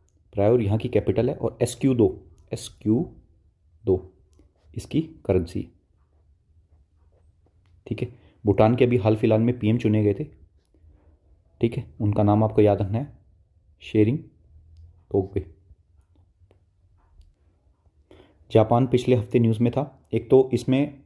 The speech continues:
साथियों कुछ दो तीन हफ्ते पहले सुनामी आई थी। दूसरी बात अभी पिछले हफ्ते की न्यूज़ है कि इसने फिफ्थ कंट्री ये बन चुका है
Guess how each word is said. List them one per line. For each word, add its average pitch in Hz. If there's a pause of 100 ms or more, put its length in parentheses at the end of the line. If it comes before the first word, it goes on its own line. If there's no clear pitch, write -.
साथियों 127
कुछ - (1040)
दो 113
तीन 131
हफ्ते 123
पहले 120
सुनामी 117
आई 120
थी। 160 (180)
दूसरी 117
बात 95 (840)
अभी 120
पिछले 147
हफ्ते 131
की 135
न्यूज़ 127
है 131 (300)
कि 127 (220)
इसने 135 (1200)
फिफ्थ 156
कंट्री 135
ये 139
बन 117
चुका 113
है 131